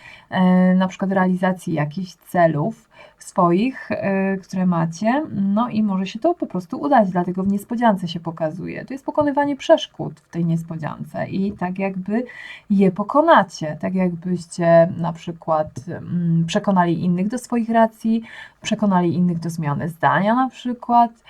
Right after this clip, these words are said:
e, jeśli chodzi o jakąś sytuację, więc gdzieś tutaj widać, że będziecie walczyć o swoje i wam się będzie udawało. Zobaczmy, na co, na kogo uważać.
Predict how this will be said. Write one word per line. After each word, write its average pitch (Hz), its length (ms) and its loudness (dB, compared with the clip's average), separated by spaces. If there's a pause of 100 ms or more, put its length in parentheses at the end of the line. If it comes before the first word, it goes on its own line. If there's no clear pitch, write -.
(320)
e, 202 360 4
jeśli 202 180 -2
chodzi 190 180 -2
o 180 40 2
jakąś 180 240 -4
sytuację, 175 680 -2
więc 180 240 -2
gdzieś 302 300 -4
tutaj 262 320 -2
widać, 214 520 -4
że 185 160 -4
będziecie 175 680 -2 (220)
walczyć 190 480 0
o - 120 -6
swoje 196 500 -2
i 185 160 -4
wam 165 200 0
się 214 180 -6
będzie 165 320 -2
udawało. 170 600 -2 (460)
Zobaczmy, 226 480 2
na 208 140 6
co, 214 120 -2
na 196 120 0
kogo 175 280 -4
uważać. 175 680 -2